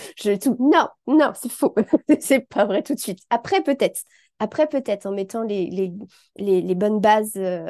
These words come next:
en effet, dans son activité pour, euh, hiérarchiser, euh, les, les blocs de temps, et cetera. Oui, mais en effet, c'est d'être, euh, conscient que, que c'est une activité qui va prendre beaucoup de temps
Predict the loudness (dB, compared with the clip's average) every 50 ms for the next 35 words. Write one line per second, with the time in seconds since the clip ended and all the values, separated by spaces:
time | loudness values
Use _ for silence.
0 | -10 -8 -8 -8 -6 -6 -6 -6 -6 -6 -6 -8 -8 -8 -8 -10 -10 -12 -10 -10
1 | -10 -8 -4 -4 -2 -2 -2 -4 -6 -10 -6 -4 -4 -4 -6 -8 _ _ _ -2
2 | -2 -2 -2 -4 -6 -8 -8 -6 -6 -4 -2 0 0 0 0 0 -2 -2 -2 -4
3 | -6 -8 -10 _ _ _ _ -6 -2 0 0 0 0 0 -4 -4 0 0 0 0
4 | 0 -4 -8 -8 -8 _ -6 -6 -4 -4 -6 -10 -12 -16 -18 -16 -14 -10 -8 -6
5 | -6 -2 -2 -2 -2 -2 -8 -20 -20 _ _ 0 2 4 4 4 2 0 -2 -6
6 | -6 -6 -6 -8 -4 -2 -2 -2 -2 -6 -8 -6 -4 -4 -4 -6 -10 _ -2 -2
7 | -2 0 -2 -6 -4 -4 -2 -2 -2 -6 _ _ -8 -6 -2 -2 0 -2 -2 -2
8 | -4 -6 -6 -8 -8 -8 -10 -10 -10 -8 -8 -10 -8 -6 -6 -4 -4 -4 -6 -10
9 | -12 -12 -8 -8 -8 -6 -6 -8 -8 -6 -6 -6 -6 -6 -8 -8 -8 -6 -6 -6
10 | -8 -8 -8 -10 -10 -6 -6 -8 -8 -8